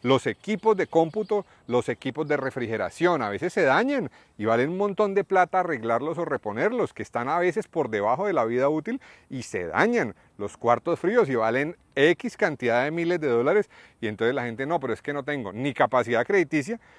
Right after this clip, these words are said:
la sociedad tampoco tiene capacidad crediticia, o sea, no le prestan plata y tampoco dejamos plata porque se la repartimos a los socios, entonces ahora no tenemos cómo operar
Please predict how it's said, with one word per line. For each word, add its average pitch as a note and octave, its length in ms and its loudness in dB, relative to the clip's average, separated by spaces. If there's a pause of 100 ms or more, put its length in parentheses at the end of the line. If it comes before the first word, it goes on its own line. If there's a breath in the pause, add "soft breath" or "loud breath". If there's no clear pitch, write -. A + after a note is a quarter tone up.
la C#3+ 180 6
sociedad B2 320 2
tampoco E3+ 360 -4
tiene F3 160 -8
capacidad A#2+ 640 -4
crediticia, D#3 360 -4
o A2 40 -2
sea, G#2 120 2
no G#2 140 -2
le C3 80 0
prestan D3+ 420 -2
plata D#3+ 360 2 (260 loud breath)
y D#3 120 -10
tampoco C#3 440 2
dejamos C#3 320 0
plata E3 300 0
porque D3 240 -4
se C3+ 40 0
la A2+ 120 2
repartimos A2 500 -2
a D3+ 40 0
los B2 160 0
socios, D3 300 2
entonces B2 220 0
ahora B2+ 160 4
no C3+ 120 -4
tenemos C3+ 440 -2 (460 soft breath)
cómo D#3+ 320 8
operar D#3 420 6